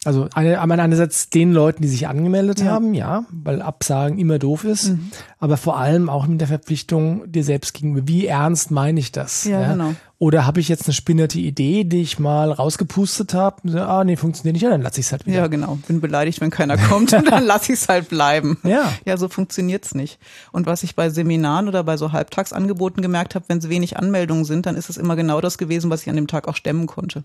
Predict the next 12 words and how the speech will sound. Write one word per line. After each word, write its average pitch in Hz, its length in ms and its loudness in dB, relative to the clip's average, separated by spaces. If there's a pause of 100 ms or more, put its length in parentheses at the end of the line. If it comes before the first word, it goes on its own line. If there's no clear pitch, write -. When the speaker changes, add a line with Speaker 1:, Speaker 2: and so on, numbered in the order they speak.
(420)
Speaker 1:
Okay. 175 320 2
Speaker 2:
Und 165 120 -2
wenn's 160 180 -2
viele 202 260 -2
Anmeldungen 185 440 0
waren, 175 220 0
dann, 175 180 -2
dann 165 140 0
ging 175 200 0
das 151 220 -2
auch - 320 -8
gut. - 320 -8